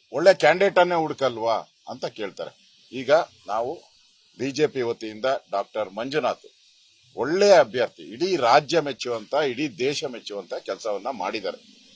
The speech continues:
ಲಕ್ಷಾಂತರ ಜನಕ್ಕೆ ಜೀವ ಕೊಡುವಂತ ಕೆಲಸ ಮಾಡಿದ್ದಾರೆ. ಇವತ್ತು ಜೀವ ಕೊಡಿಯೋರ್ ಬೇಕಾ, ಜೀವ ತೆಗಿಯೋರ್ ಬೇಕಾ? ಇದು ಬಹಳ ಮುಖ್ಯವಾದಂತ ಸನ್ನಿವೇಶ ಇದು. ಅದರಿಂದ ಜನಕ್ಕೆ ಇವತ್ತು ಬೇಕಾಗಿರುವಂತದ್ದು ರಾಜಕಾರಣದಲ್ಲಿ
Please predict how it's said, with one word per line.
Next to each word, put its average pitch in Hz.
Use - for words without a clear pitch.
ಲಕ್ಷಾಂತರ 160
ಜನಕ್ಕೆ 123
ಜೀವ 139
ಕೊಡುವಂತ 107
ಕೆಲಸ -
ಮಾಡಿದ್ದಾರೆ. 80
ಇವತ್ತು 139
ಜೀವ 139
ಕೊಡಿಯೋರ್ 135
ಬೇಕಾ, 120
ಜೀವ 107
ತೆಗಿಯೋರ್ 113
ಬೇಕಾ? 80
ಇದು 165
ಬಹಳ 120
ಮುಖ್ಯವಾದಂತ 107
ಸನ್ನಿವೇಶ 113
ಇದು. 73
ಅದರಿಂದ 139
ಜನಕ್ಕೆ 170
ಇವತ್ತು 147
ಬೇಕಾಗಿರುವಂತದ್ದು 127
ರಾಜಕಾರಣದಲ್ಲಿ 113